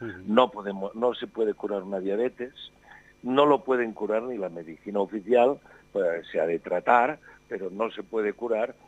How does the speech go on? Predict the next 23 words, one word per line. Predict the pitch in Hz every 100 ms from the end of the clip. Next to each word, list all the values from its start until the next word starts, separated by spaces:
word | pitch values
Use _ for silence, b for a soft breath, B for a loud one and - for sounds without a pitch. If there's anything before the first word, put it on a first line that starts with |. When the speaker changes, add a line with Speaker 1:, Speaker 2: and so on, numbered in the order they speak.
| _
Speaker 2:
Entonces, | 95 101 110 120 -
si | 85
no |
lo | 104 -
puede | 123 113
curar | 110 104 101
la | 98
medicina | 98 95 - 101
oficial, | 95 107 98 104
tampoco | 101 95 95 98 110 107 B B B -
hemos | 104 107 101
de | 98
tener | 101 107
la | 107 98
pretensión | 98 - 92 90 98 98
de | 104 101
que | 95
con | 92 92
un | 101
remedio | 95 95 95 95
maravilloso | 95 92 90 80 80 98
lo | 101
curamos, | - 82 80 87